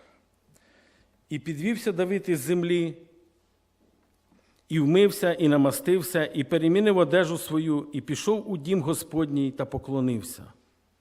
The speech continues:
Бачите, як написано, я тільки до цього місця прочитаю. Такі собиття були. Прийшов до нього пророк Нафан, і Давид сказав: «Я згрішив, я згрішив».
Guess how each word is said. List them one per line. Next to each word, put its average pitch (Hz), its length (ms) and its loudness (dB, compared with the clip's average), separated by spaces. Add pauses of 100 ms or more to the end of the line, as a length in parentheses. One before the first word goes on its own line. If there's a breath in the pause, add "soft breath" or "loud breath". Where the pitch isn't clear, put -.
(800 loud breath)
Бачите, 170 380 -2
як 143 140 -6
написано, 123 540 -8
я 139 140 -8
тільки 156 220 -12
до 147 140 -8
цього 143 200 -2
місця 139 320 -2
прочитаю. 101 640 -12 (960 soft breath)
Такі 170 240 -10
собиття 170 540 -2
були. 139 480 -6 (720 soft breath)
Прийшов 151 420 -4
до 170 120 -2
нього 156 500 -4 (880)
пророк 147 320 -4
Нафан, 131 460 -4 (840 soft breath)
і 120 100 -12
Давид 143 340 -4
сказав: 127 420 -6
«Я 135 220 -4
згрішив, 110 600 -12 (1160)
я 127 240 -4
згрішив». 117 580 -12